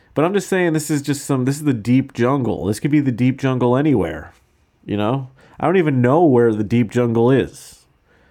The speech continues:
Where is the deepest jungle? There's really no way to find out,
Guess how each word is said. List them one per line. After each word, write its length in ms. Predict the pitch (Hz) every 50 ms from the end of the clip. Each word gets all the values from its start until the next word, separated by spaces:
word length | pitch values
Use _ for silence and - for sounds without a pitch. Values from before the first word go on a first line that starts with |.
| _ _ _
Where 240 | - 123 139 147 151
is 140 | 156 143 127
the 80 | 131
deepest 420 | 120 127 123 120 - 113 101 - -
jungle? 400 | 120 113 113 110 110 - - -
There's 160 | 107 120 123
really 240 | 131 151 170 160 147
no 160 | 135 135 127
way 160 | 123 127 120
to 80 | 113 117
find 320 | - - 110 107 107 107
out, 340 | 110 110 113 117 117 117